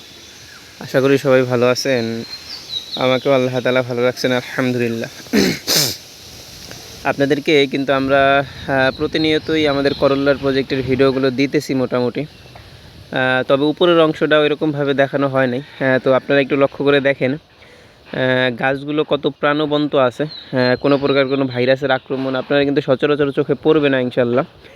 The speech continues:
কিন্তু এতগুলো গাছের মধ্যে দু একটা গাছে কিন্তু একটু কুকরি, তারপরে সাদা মাছির আক্রমণ থাকবে, এটা স্বাভাবিক বিষয়। কিন্তু গাছ যখন আপনার এই পর্যায়ে হয়ে যাবে, যখন গাছের মাচাটা ভর্তি হয়ে যাবে,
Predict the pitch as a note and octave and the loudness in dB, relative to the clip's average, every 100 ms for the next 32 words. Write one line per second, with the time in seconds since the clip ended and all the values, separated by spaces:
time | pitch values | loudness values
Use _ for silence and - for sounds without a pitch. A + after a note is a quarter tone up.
0 | - - - E3 E3 D#3+ F#3+ F#3+ F3+ F3 | -20 -20 -8 0 0 2 2 2 2 0
1 | E3 D#3+ E3 E3+ E3 D#3+ D#3+ - D#3 D3+ | 2 0 -2 -4 -6 2 2 2 0 0
2 | D3+ D3 C#3+ D3 C#3 D3+ C3+ C#3+ - C#3 | 0 -2 0 -2 0 0 0 0 0 2
3 | C3+ C#3 C3 C#3 C3+ D3 C3+ C#3 D3 C#3 | 4 2 2 0 2 0 2 0 0 -2
4 | - D#3 D#3+ F3 E3 F3 D#3+ D3+ D3 D3+ | 0 -2 0 -2 -2 0 2 6 6 4
5 | C#3 B2+ C3+ D3 _ - - - - - | 0 -4 -4 -6 _ -20 -20 -20 -20 -4
6 | D3 D#3 D3+ C#3 D3 D#3 C#3+ C#3+ E3+ D#3+ | -2 0 -2 0 -2 0 2 2 2 0
7 | F3 D#3 - F#3 F#3 F3 E3+ D#3+ C#3 C#3+ | 0 -2 2 0 2 2 4 4 4 6
8 | B2+ C3 D3+ C3 B2+ C#3 C3+ C3 C3 B2+ | 4 0 -4 -2 0 2 2 2 2 2
9 | C3+ B2+ B2+ C3+ C3+ B2+ C3 D#3+ C#3+ B2+ | 2 2 0 0 0 0 0 2 2 2
10 | A#2 C3+ | 0 -2